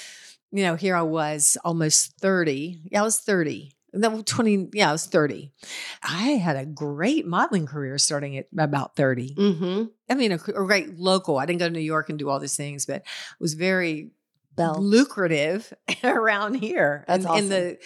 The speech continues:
Speaker 1: southern part of the United States.
Speaker 2: Region.
Speaker 1: Went to, went some other places, Chicago, Midwest and things like that sometimes, but never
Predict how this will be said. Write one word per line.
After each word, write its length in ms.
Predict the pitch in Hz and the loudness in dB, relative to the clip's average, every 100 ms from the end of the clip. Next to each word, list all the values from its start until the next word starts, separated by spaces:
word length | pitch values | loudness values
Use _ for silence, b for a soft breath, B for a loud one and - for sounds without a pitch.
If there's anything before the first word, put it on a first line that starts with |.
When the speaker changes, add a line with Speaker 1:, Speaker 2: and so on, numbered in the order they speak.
| B B | B B
Speaker 1:
southern 640 | - 208 185 180 165 156 | 0 2 2 0 -2 -4
part 220 | 156 170 | 2 2
of 40 | 151 | 2
the 80 | 147 | -2
United 240 | 156 151 | -2 2
States. 360 | 165 175 170 165 | 4 4 2 0
Speaker 2:
Region. 120 | 180 | 0
Speaker 1:
Went 260 | 180 - - | -2 -2 2
to, 580 | - 160 147 143 143 - - | 4 4 2 -2 -8 -16 -2
went 220 | 302 208 | 2 2
some 180 | - 151 | 2 -2
other 160 | 139 135 | -4 -8
places, 560 | 139 143 - 151 156 185 | -8 -4 -2 -4 -8 -4
Chicago, 440 | - 165 139 139 | -2 2 2 0
Midwest 520 | 165 151 147 135 147 151 | -2 -2 0 -2 -2 -4
and 80 | |
things 220 | 147 160 143 | -4 -2 -4
like 160 | - | -4
that 200 | 147 - | -6 0
sometimes, 400 | - 151 151 151 | 0 0 -4 -4
but 100 | - | -2
never 340 | 165 151 147 | 0 2 2